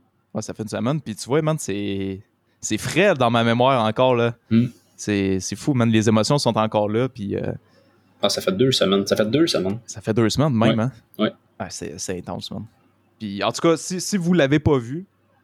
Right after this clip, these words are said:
Speaker 1: je vous conseille vraiment de l'écouter. C'est, faut que vous voyez ça une fois dans votre
Speaker 2: Je
Speaker 1: vie.
Speaker 2: pense que tout le monde doit voir ce film-là. Peu importe
Speaker 1: Ouais.
Speaker 2: la personne, tout le monde doit voir ce film-là.
Speaker 1: Exact. Ouais.
Speaker 2: Absolument.
Speaker 1: Fait que, euh,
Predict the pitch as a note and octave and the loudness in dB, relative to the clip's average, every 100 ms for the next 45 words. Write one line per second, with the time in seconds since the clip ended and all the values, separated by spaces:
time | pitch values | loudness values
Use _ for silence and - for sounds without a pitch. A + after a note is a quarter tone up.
0 | _ G#2+ A2 C3 B2+ - C#3+ D3 C3 A2 | _ -10 -4 2 2 4 2 4 2 -4
1 | B2 C3+ C#3 D3 D3 B2+ A#2+ - - B2+ | -2 0 2 2 0 -2 -4 -6 -4 -4
2 | C#3 C3 - - A2+ G#2+ G#2 G#2 G2+ G2 | -4 -8 -10 -8 -2 -2 0 -2 -2 -4
3 | G#2+ - C3+ E3+ F3 - - - C#3 C#3+ | -8 -4 2 4 2 -2 -8 2 2 2
4 | B2 C3 B2 G#2+ A#2+ A#2+ A2+ - C#3 C3+ | 0 -4 -4 -2 0 0 -4 -2 -2 -2
5 | C3 _ _ _ - D3 C#3+ - C3 C3+ | -6 _ _ _ -2 0 -2 0 2 2
6 | B2+ A2+ G#2+ G2 G#2 A#2+ A2+ A2 A#2+ A2+ | 2 2 0 -2 -4 2 2 2 0 2
7 | C3 B2 A#2+ A2+ F#2+ G2+ G2 - G2+ G#2 | 2 4 4 4 4 2 2 -2 -2 -2
8 | G#2 D3 C3+ B2 G#2+ A#2+ A2 - B2 B2+ | 0 2 4 2 2 0 2 2 2 4
9 | C3+ B2 A#2 G#2 G2+ G#2 - G2 G2 - | 4 4 2 2 2 0 -2 -8 -12 -14
10 | _ - - - - G#2+ G2+ F#2+ - _ | _ -20 -20 -20 -6 -4 -2 -4 -4 _
11 | _ _ _ _ _ _ _ _ _ _ | _ _ _ _ _ _ _ _ _ _
12 | _ _ - - G#3 F#2+ - _ _ _ | _ _ -2 0 0 -2 -8 _ _ _
13 | _ - G2 G2 F#2 F2+ | _ -18 -16 -12 -10 -10